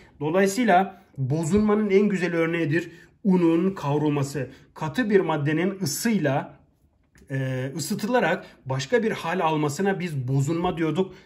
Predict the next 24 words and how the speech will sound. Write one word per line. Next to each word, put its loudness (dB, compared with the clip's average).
Dolayısıyla 4
un 4
örneği, 4
un 2
kavrulma -2
örneği 2
en 4
güzel 0
örnektir 0
diyelim 0
ve 2
geçelim -2
bir 2
başka 4
sayfaya. 2
Son -2
sayfamız 0
artık. 0
Yukarıdakilerden -2
hangisi 0
ya -2
da -2
hangileri 2
doğrudur? 2